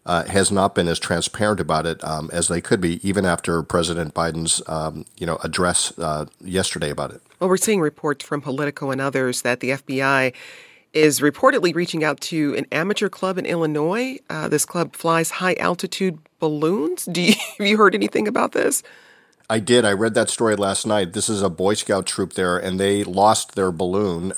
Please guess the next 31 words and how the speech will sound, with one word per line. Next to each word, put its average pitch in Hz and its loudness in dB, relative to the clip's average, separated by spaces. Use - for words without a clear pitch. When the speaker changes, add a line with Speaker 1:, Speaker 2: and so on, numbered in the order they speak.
Speaker 1:
Um, 92 -2
<laughs> - -20
and 107 -2
so, 98 2
uh, 95 6
there's 101 2
some 107 2
indications 92 0
that 87 0
this - -2
might 92 2
have 90 0
been 87 -4
one 87 -2
of 85 -4
the 85 -4
ones 85 -4
that 82 -4
was 80 -6
shot 82 0
down. 82 -4
But, 110 -4
you 147 -4
know, 139 6
again, 123 2
that 110 2
raises 107 2
a 101 0
lot 95 4
of 90 -2
questions. - 0